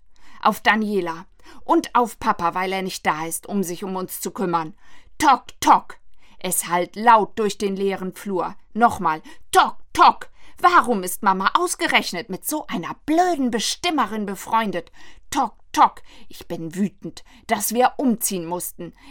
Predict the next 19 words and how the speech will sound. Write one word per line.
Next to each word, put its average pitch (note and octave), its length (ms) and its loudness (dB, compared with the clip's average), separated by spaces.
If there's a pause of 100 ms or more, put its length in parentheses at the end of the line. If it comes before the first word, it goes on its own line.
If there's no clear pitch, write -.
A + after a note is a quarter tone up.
Ich E4 200 -2
hab C#4+ 180 -2
gleich C#4+ 400 0
gesagt, G3 440 0
dass G3+ 180 -2
ich A3+ 120 -8
lieber G#3+ 320 0
in A3+ 140 -2
Mühlbach B3 380 0
bleiben F#3 400 2
wollte, F#3 340 -4 (220)
in D#4 140 -2
unserem C#4+ 440 -4
alten B3+ 380 -2
Haus G3 220 -4
mit C4 180 -6
Jule C#4+ 480 0
als F#3+ 240 2
Nachbarin. F#3 680 -2